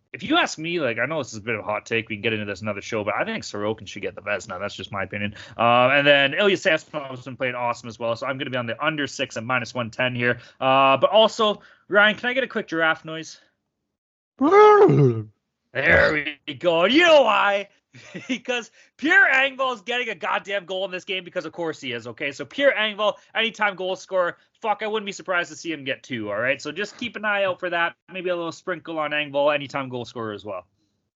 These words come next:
Speaker 2: Yeah, I am on the Leafs here as well, minus one thirty. I think they're just the, the much better team. They have, uh, they beat the Islanders five two earlier this season, won on Long Island, uh, both games last season, three nothing, three one.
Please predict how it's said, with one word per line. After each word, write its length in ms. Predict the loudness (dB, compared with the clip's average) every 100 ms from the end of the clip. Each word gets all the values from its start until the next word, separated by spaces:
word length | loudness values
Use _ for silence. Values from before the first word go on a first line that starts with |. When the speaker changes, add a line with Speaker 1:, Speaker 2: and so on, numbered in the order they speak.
| _ _ _ _ _ _ -8
Speaker 2:
Yeah, 140 | -8
I 180 | -6 -6
am 120 | -4
on 100 | -4
the 80 | -4
Leafs 340 | -2 -2 -2
here 200 | 0 2
as 160 | 2 0
well, 260 | 2 2 2
minus 400 | -2 -6 -8 -12
one 200 | -12 -8
thirty. 380 | -4 -2 0
I 260 | -2 -4 -10
think 160 | -14 -14
they're 100 | -12
just 240 | -12 -14
the, 140 | -14 -16
the 100 | -10
much 260 | -2 -2 -2
better 220 | -6 -6
team. 380 | -6 -2 -2 -2
They 100 | -4
have, 560 | -2 0 2 0 -4 _ -20 -20 -20 _
uh, 400 | -4 0 2 0 -4 -8
they 100 | -4
beat 200 | -2 0
the 60 | 0
Islanders 360 | 2 2 0
five 280 | 0 2 2
two 260 | 2 0 0
earlier 300 | -4 -4 -8
this 180 | -10 0
season, 500 | 4 4 4 2 -2 _ _ -10
won 240 | -4 -2
on 120 | -2
Long 200 | -2 0
Island, 440 | 0 0 0 -2 -4
uh, 240 | -4 -4
both 340 | 2 2 2
games 400 | -4 -8 -8 -12
last 340 | -2 0 0 0
season, 300 | -2 -2 -6
three 180 | -6 -6
nothing, 260 | -6 -12
three 180 | -14 -8
one. 400 | 2 4 4